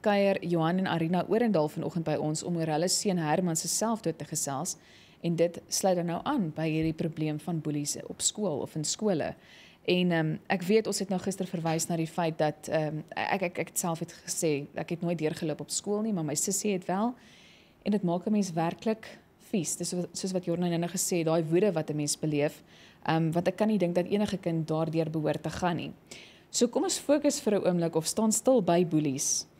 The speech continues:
As julle 'n boodskap kon gee aan boelies en ook die ouers miskien van boelies, ek weet nie of hulle altyd noodwendig bewus is daarvan nie. Ek weet daar is al in die verlede gesê dat dit partykeer by die huis ook begin, maar wat sou julle boodskap vandag wees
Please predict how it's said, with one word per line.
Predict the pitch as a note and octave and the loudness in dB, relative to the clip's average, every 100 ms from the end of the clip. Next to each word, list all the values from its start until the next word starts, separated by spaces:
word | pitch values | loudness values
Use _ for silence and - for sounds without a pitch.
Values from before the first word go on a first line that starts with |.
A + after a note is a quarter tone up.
| - - - - - | -20 -20 -20 -20 0
As | A3 F#3+ | 2 6
julle | G#3+ C#4+ | 6 6
'n | C4 F#3 | 2 2
boodskap | F3+ F#3 - G3+ - | 4 4 2 -4 -2
kon | F3+ E3+ | -2 -2
gee | E3 - - E3 C#3 B2+ - - - _ _ _ - _ _ - | -2 -6 -2 0 0 -4 -10 -20 -20 _ _ _ -20 _ _ -2
aan | F#3 D#3+ | 0 2
boelies | D#3 D3 E3 | 2 0 -2
en | G3+ | -2
ook | A#3 | -2
die | A#3 - | -2 0
ouers | G3+ A#3+ A3+ | 4 4 2
miskien | F#3 - E3 | -4 -2 -2
van | D#3+ D#3 | -2 0
boelies, | D#3 D#3 | 0 -2
ek | E3 | -2
weet | D#3+ | -2
nie | F#3+ | 0
of | |
hulle | F#3 | 0
altyd | - F3+ E3+ - | 0 0 -2 0
noodwendig | D#3+ D#3+ D#3 D#3+ | -2 0 -2 -2
bewus | D3 D#3 D#3 | -2 -2 -2
is | A3+ | -2
daarvan | A3 G#3+ A3+ A#3 | -2 -2 -2 0
nie. | G#3+ | 0
Ek | - | 2
weet | D#3+ | 2
daar | D#3 | 2
is | - | 0
al | D#3+ | 0
in | |
die | D#3+ | 0
verlede | D#3 D3 D#3 | 0 -2 -2
gesê | E3+ - | -2 -2
dat | E3 | 0
dit | D#3 - - | -2 -4 -8
partykeer | D#3+ D3+ D#3 D3+ | -6 -2 -4 -2
by | D3 | -4
die | C#3 | -2
huis | D3 A#3+ | 0 -2
ook | A#3 | -4
begin, | A3+ - B3+ C4+ - - - - - | -4 0 -2 -2 -12 -20 -20 -20 -2
maar | D#3+ | 0
wat | D#3+ - | 2 0
sou | - C4+ | 2 2
julle | A3+ | 2
boodskap | D#3+ D#3+ D#3 E3+ - | 2 0 0 -6 -4
vandag | D#3 D3+ D3+ | -2 -2 -2
wees | D3+ D3 - | 0 0 -2